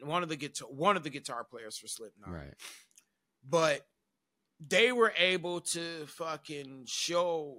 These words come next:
Speaker 1: their faces. People knew who they were already.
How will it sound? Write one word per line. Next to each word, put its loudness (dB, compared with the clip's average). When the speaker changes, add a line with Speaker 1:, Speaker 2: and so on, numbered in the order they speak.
Speaker 1:
their -4
faces. 0
People -6
knew -4
who -4
they -2
were -6
already. -6